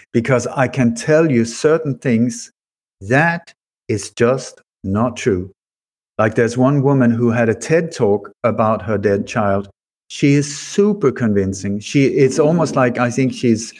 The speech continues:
somehow mind controlled or brainwashed into believing what she's saying.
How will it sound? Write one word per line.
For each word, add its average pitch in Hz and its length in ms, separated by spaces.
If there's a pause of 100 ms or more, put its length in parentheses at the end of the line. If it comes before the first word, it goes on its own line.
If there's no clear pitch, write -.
(280)
somehow 135 580
mind 123 460
controlled 107 580
or 101 180
brainwashed 113 680
into 123 360
believing 110 640 (280)
what 107 160
she's 104 280
saying. 113 240